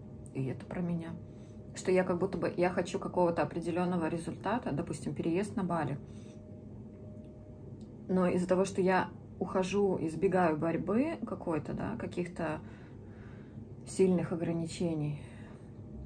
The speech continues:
и я, у меня нет, а, ощущения ценности процесса достижения этого результата,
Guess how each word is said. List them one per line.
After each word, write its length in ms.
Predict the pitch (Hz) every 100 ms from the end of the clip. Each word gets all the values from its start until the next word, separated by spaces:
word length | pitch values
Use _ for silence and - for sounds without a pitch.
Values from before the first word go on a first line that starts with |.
| - - - - - - - - - - - -
и 80 | 170
я, 400 | 165 185 180 175 - - - - - - - - - 185
у 40 |
меня 200 | 180 190
нет, 300 | 196 196 196
а, 360 | - - 170 -
ощущения 600 | 175 - 196 196 180 170
ценности 840 | - 185 190 185 180 - 165 151 - -
процесса 640 | - 151 - 180 185 -
достижения 680 | 151 151 - 170 160 170 165
этого 240 | 160 156 156
результата, 840 | 170 156 156 - 165 240 214 139